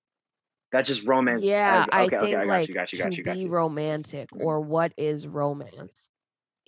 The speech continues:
Speaker 1: That
Speaker 2: that is the
Speaker 1: is
Speaker 2: action of
Speaker 1: copy.
Speaker 2: romance, right? Whereas,
Speaker 1: Okay,
Speaker 2: and I don't
Speaker 1: copy,
Speaker 2: think that's
Speaker 1: yeah.
Speaker 2: reserved, so when I say relationship, I just mean, like, some sort of,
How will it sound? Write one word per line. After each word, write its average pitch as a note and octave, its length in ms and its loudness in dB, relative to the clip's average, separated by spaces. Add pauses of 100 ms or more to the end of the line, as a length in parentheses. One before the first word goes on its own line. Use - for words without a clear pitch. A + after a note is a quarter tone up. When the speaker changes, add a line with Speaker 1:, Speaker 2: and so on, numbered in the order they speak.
(100)
Speaker 1:
That A3 160 0
Speaker 2:
that F3+ 180 4
is F3+ 180 -2
the E3+ 100 0
Speaker 1:
is - 80 -2
Speaker 2:
action D3 460 -4
of C#3 80 -8
Speaker 1:
copy. F#2+ 160 -4
Speaker 2:
romance, C#2 540 -10
right? D3+ 380 -6 (380)
Whereas, E3 960 0
Speaker 1:
Okay, - 280 -8
Speaker 2:
and G#3 120 0
I G3 80 2
don't G3+ 160 0
Speaker 1:
copy, F3+ 160 -6
Speaker 2:
think - 160 -6
that's D#3+ 220 -4
Speaker 1:
yeah. D3+ 60 -12
Speaker 2:
reserved, D#3 580 -2
so A3 140 -4
when F#3+ 120 -2
I G3 80 -2
say A3+ 180 -4
relationship, G3 720 -4
I E3 100 -2
just D#3+ 240 -8
mean, D3+ 200 -6
like, C3+ 280 -8 (480)
some E3 300 -8
sort D#3 300 -4
of, D3 280 -4